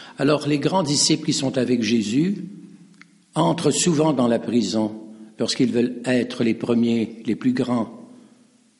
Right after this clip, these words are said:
ceux qui sont reconnus, et cetera. Et Jésus les fait sortir de prison.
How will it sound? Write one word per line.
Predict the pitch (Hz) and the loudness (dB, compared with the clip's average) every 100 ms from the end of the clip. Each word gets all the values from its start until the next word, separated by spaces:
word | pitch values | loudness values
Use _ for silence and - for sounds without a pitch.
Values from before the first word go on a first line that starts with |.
| _ _ _ - | _ _ _ -16
ceux | - 123 | -4 -2
qui | 123 | 0
sont | - 127 | 0 0
reconnus, | - - 127 110 113 | 0 0 2 2 2
et | 101 | 2
cetera. | 101 117 123 104 101 - - - - - _ _ _ _ - | 0 -2 -2 -2 -4 -4 -14 -20 -20 -20 _ _ _ _ -4
Et | 139 | 0
Jésus | 113 117 131 | 2 4 4
les | 127 | 2
fait | - | 2
sortir | 101 123 - 120 | 0 -2 -2 -2
de | 110 | -2
prison. | - 104 92 95 | -2 -4 -2 -4